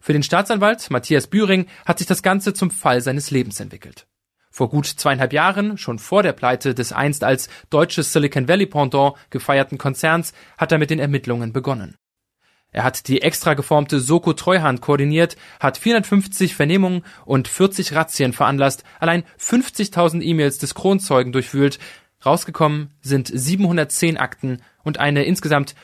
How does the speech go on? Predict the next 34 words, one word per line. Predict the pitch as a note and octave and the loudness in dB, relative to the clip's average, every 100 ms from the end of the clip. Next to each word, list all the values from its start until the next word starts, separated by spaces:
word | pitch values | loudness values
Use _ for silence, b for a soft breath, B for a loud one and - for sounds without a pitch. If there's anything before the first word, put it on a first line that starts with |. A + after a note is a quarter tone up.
| - | -10
vierhundertvierundsiebzig | - G#3+ F#3+ F3 - F3+ F3+ C#3 B2+ - B2+ | 0 2 2 2 -2 0 0 0 -4 -6 -2
Seiten | A#2+ A#2 B2 | -2 -2 -6
lange | A2 G#2 B2 | -10 -10 -12
Anklageschrift. | C3 A2+ G#2+ G2+ - - - - _ _ _ _ | -12 -14 -18 -20 -20 -20 -20 -20 _ _ _ _
Meine | C#3 C#3 | 0 2
Kollegin | - D3+ F#3 B3+ | 2 2 2 0
Katharina | D3+ C#3+ D3 B2 | -2 0 2 2
Slotschik, | - G#3 - A#3+ - | 2 0 0 -2 -4
die | - | -10
sich | B2 B2+ | -6 -2
seit | - A2+ | -2 -2
Jahren | C3+ D3 F#3 E3 | 2 2 2 -2
mit | - | -4
dem | B2 | -4
Fall | - C#3 | 0 0
befasst | B2 - G3+ G3+ B B - | 0 0 0 0 B B -8
und | C#3 | -2
für | D3 | 0
uns | D#3+ F#3 | 2 0
das | D3 | -2
Verfahren | - B2 C#3+ D#3 E3 D#3+ | -4 -2 0 0 0 -2
auch | B2+ B2 | -2 -2
vor | - - | -2 0
Ort | C3+ D#3 - | 2 0 0
beobachten | A#2+ - F#3 - D#3+ | -2 2 2 0 -2
wird, | D#3 E3 B B B | 2 0 B B B
hat | - - | -6 -2
bereits | F#3+ F#3+ | 0 0
Einblick | E3+ D3+ C3 C3 - | 0 -2 0 -2 -2
in | E3 | -2
die | E3 | 0
Anklageschrift | B2+ A#2+ A2+ A2 A#2+ - A2+ - | -2 -4 -4 -6 -6 -10 -10 -6
nehmen | C#3 G2 | -6 -6
können. | - F#2+ - | -12 -18 -20